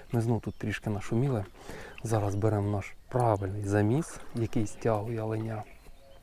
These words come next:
Робимо декілька кульок і даємо місту трішки відпочити, а самі йдемо проміряємо інші міста. Фух, друзі, це рибалка, це рибалка. Так.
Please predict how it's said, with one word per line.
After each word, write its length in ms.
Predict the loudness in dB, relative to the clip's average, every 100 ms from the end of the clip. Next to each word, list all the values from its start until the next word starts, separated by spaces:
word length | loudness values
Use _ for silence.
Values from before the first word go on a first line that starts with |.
| -20 -14 -10 -2
Робимо 440 | 2 2 2 0
декілька 420 | 0 -2 -4 -4 -6
кульок 420 | -2 -2 -4 -8 -14 -16 -10 -2
і 60 |
даємо 340 | 2 4 4 2
місту 220 | 0 -6 -4
трішки 360 | -4 -4 -6
відпочити, 600 | -6 -4 -6 -6 -8 -10 -12
а 40 | -10
самі 260 | -4 -4
йдемо 200 | -2 -4
проміряємо 600 | -2 -2 -2 -2 -2 -4 -4
інші 380 | -2 0 0 -4
міста. 360 | -10 -10 -6 -4 -4 -8 -18 -16 -16 -16 -16 -16 -18 -20 -20 -20 -14 4
Фух, 360 | 4 4 -2 -14 -4
друзі, 420 | 0 0 0 -2 -8 -14 -18 -18
це 140 | -10 -8
рибалка, 460 | -6 -6 -8 -10 -14
це 160 | -2 -2
рибалка. 600 | 0 -4 -6 -6 -12 -14 -18 -20 -20 -20 -20 4 6 6 4 -10 -12 -12 -12 -12 -12 -14 -8
Так. 480 | -4 -2 -2 -4